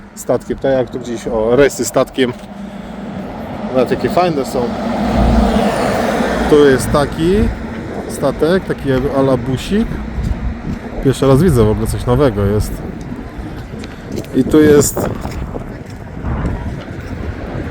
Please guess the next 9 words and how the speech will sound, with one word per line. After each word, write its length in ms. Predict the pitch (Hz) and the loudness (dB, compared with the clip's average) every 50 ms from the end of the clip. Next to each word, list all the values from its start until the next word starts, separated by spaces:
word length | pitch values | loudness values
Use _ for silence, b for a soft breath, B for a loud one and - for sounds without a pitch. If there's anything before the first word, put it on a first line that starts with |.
| - - 117 | -6 -2 0
o, 140 | 120 120 123 | 2 2 2
my 140 | 135 143 | 2 0
takim 300 | - 151 131 - - 120 | 0 -2 -4 -2 -4 -6
płynęliśmy 580 | 117 - 123 120 120 117 113 113 - - - 110 | -4 -2 0 2 4 4 4 4 2 2 0 0
chyba. 280 | - - 110 101 101 104 104 - - - - - - - - - - - - - - - - - - - - - - - - - - - 151 147 - - - 180 - - 156 156 - - - - - - - - - - - - - - - - - - - 117 | 2 2 2 4 4 2 0 0 -2 -2 -2 -2 -2 -2 -2 -2 0 0 0 0 0 -2 -2 -2 -2 -2 -2 -4 -2 -2 -2 -2 -2 -2 -2 -2 -2 -2 -2 -4 -2 -2 -2 -2 -2 -2 -2 -4 -6 -8 -10 -10 -10 -10 -10 -12 -12 -14 -14 -14 -14 -12 -6 -4
No 120 | 117 113 | -2 -2
i 80 | 110 - | -2 -2
co 120 | - - | -4 -4
tam? 180 | - 110 101 | -4 -4 -4